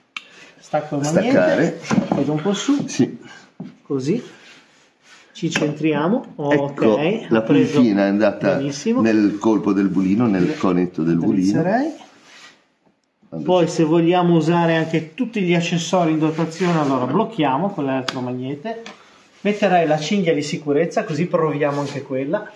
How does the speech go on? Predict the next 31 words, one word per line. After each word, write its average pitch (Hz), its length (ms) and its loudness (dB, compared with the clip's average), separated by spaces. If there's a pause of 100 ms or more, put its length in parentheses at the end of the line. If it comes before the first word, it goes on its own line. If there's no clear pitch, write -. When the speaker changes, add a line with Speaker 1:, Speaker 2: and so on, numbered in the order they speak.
(3000)
Speaker 1:
In 143 80 -20
questo 156 280 0
caso 165 280 2
non 156 140 0
servirà 139 560 0
perché - 440 -6 (640)
Speaker 2:
si - 180 0
usa 113 220 4
quando 113 240 2
è 113 40 4
in 107 100 2
verticale, 78 680 -2
quando 90 240 0
Speaker 1:
siamo - 120 -4
Speaker 2:
su 95 120 2
un 85 360 0 (100)
Speaker 1:
in 67 80 -6
Speaker 2:
piano 95 320 2
Speaker 1:
orizzontale. 92 480 0
Speaker 2:
verticale, 80 340 -4
sì. - 340 -8 (1160)
Speaker 1:
Ok. 135 360 -10
Speaker 2:
Vediamo 90 260 0
come 95 180 -2
funziona 87 440 -2
questa - 320 -8
cinghia. 80 460 -4 (760)
Speaker 1:
Questa 123 280 -20
è - 220 -20
abbastanza 139 580 -12
semplice. 160 640 -4